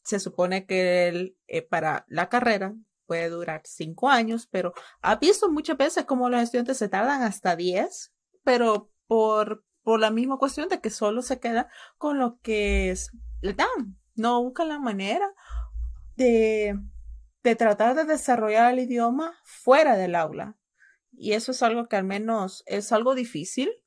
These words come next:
claro, porque por diferentes factores. Puede que tú no tengas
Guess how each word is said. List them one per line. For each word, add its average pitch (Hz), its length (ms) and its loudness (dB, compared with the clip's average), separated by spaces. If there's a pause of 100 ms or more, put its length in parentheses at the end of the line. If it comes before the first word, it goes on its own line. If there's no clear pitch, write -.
(340)
claro, - 760 0
porque 185 400 -8 (960)
por 214 160 4
diferentes 170 460 -4
factores. 214 640 4
Puede 175 340 -2
que 156 140 -10
tú 175 340 -6
no 170 220 -10
tengas 165 580 -2